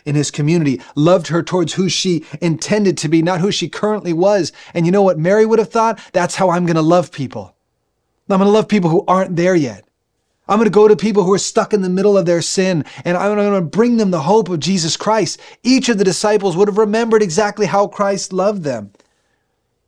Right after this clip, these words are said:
We get a good reminder from Mary that as God's people, we always love people for who they were intended, designed to be, in spite of who they currently are.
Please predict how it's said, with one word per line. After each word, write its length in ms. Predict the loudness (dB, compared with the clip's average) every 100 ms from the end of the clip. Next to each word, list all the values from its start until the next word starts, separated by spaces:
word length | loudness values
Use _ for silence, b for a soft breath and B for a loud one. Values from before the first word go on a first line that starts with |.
| _ _ _ _ _ _
We 80 | 0
get 140 | 2 2
a 60 |
good 200 | 2 0
reminder 640 | 0 -2 -2 0 2 2 0
from 240 | 0 0
Mary 240 | 0 2
that 140 | 2 0
as 120 | 0
God's 360 | 0 0 -2 -2
people, 360 | -4 0 0
we 160 | 0 -4
always 520 | 0 2 4 2 -2
love 300 | 0 0 -2
people 280 | -8 -4 -4
for 200 | -2 -4
who 180 | -2 0
they 160 | 2
were 220 | 2 2 2
intended, 880 | -2 -4 -6 -2 0 2 0 -2 b b
designed 580 | 0 0 0 0 0 -2
to 100 | -4
be, 260 | -4 -6 -10 b b
in 100 | -6
spite 340 | -2 -2 0
of 80 | 0
who 120 | -2
they 140 | -4 -6
currently 420 | -10 -12 -12 -18
are. 200 | -20 -20